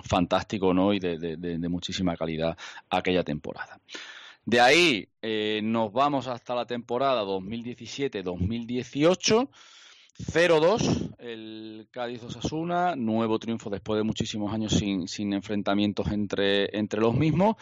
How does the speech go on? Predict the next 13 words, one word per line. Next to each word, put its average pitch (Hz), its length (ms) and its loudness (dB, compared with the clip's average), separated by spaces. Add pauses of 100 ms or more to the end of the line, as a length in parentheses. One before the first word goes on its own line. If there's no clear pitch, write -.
(280)
pues, 139 520 2
eh, 101 280 -4
triunfo 113 640 -2
del 104 300 -2
Osasuna, 110 460 -4
como 107 180 -4
te 98 120 -8
digo, 107 180 -4
en 101 60 -2
aquella 101 260 -2
ocasión 120 420 0
también, 110 460 0 (340)
eh, 92 240 0